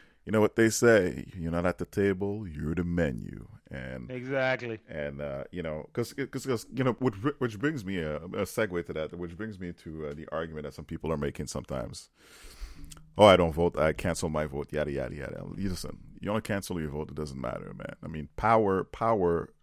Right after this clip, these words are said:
Speaker 1: will still, somebody will still grab power, even if twenty, twenty-five percent of the voting population vote. It doesn't matter if you, if you, like, if you want to be ruled,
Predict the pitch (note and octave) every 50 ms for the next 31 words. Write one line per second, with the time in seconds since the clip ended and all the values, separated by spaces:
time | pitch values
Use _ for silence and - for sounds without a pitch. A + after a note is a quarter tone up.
0 | _ _ _ - F2 D#2+ D2+ - - - - G#2 G2 F#2+ F#2 F2+ - - - -
1 | _ _ - C#3+ D#3 E3 D3 C#3+ A2+ G2+ F#2 - - - B2 A#2+ A#2+ A#2+ F#2+ F2+
2 | E2+ D#2+ D2+ - - - D#2+ D2+ - - E2 E2 - - - _ _ _ _ _
3 | _ _ - - _ _ _ _ _ - B2 C3 C#3+ C3 B2 A#2+ A2 G2+ F2+ -
4 | - - _ _ _ _ _ _ _ _ _ _ _ _ - - _ _ _ _
5 | _ _ - A2+ A#2+ A#2 A#2+ - - - C#3 C#3 C3+ B2 - A#2 G#2 F#2+ F#2 -
6 | - F#2+ E2 - - F2+ E2 - F#2+ F#2 - - D#2+ C#2+ D#2 D#2 D2+ D#2 C#2+ -
7 | - D2+ D2 - - D#2+ E2+ - - - - - - - - - - - _ _
8 | _ _ - - - - - _ _ - - - - - - _ _ _ _ _
9 | _ _ - C#3 C#3 C#3 B2 A#2+ A2+ A#2 A2+ G#2+ F#2 E2 D#2+ - - - F2 E2
10 | D#2+ D#2+ - - - D#2+ C2+ E2 F#2 F#2 - - - A2 - - - C3 D3 D#3
11 | D3 C#3 C3+ C3+ - A#2 F#2+ G#2 G2+ F#2+ F2 E2 F2 F2+ F2+ E2+ D#2+ F2+ F#2